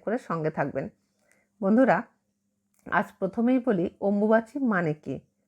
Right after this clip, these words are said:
অম্বুবাচী মানে, অম্বু শব্দের অর্থ গমন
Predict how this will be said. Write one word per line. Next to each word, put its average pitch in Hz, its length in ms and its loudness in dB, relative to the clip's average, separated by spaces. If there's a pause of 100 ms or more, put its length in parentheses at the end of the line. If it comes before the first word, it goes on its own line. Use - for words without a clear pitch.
(140)
অম্বুবাচী 214 480 2
মানে, 240 380 0
অম্বু 202 280 0
শব্দের 240 360 -6 (100)
অর্থ - 260 -4
গমন 196 460 -2